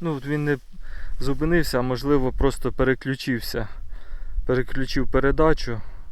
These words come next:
і тимчасово, як кажуть, призупинився, потім дав газу, поїхав. І це тут більше, тут менше,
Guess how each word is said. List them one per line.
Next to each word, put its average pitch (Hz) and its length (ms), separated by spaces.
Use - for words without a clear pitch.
і 123 180
тимчасово, 123 680
як 117 140
кажуть, 113 320
призупинився, 123 680
потім 117 280
дав 113 240
газу, 120 300
поїхав. 117 460
І 117 120
це 127 240
тут 123 220
більше, 127 400
тут - 200
менше, 131 520